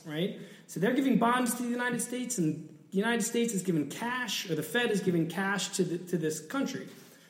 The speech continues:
So, um, what was happening is behind closed doors, and, you know, what, you, what, what this book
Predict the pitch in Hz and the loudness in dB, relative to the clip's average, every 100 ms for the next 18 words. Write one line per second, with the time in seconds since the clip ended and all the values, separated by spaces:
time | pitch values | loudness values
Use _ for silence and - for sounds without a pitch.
0 | - - _ - - 202 180 160 - - | -20 -20 _ -6 4 8 8 6 0 0
1 | 143 139 - - - - _ _ - 190 | 2 2 0 -8 -18 -20 _ _ 2 4
2 | 190 175 208 220 208 170 151 151 175 170 | 6 4 4 4 4 4 2 0 2 4
3 | 165 160 139 - 269 254 202 165 151 143 | 4 0 0 0 2 6 6 6 4 2
4 | 143 147 156 151 160 156 - 160 - 165 | 0 0 -2 -2 -2 -2 0 0 0 -2
5 | - 151 - | 0 -2 -4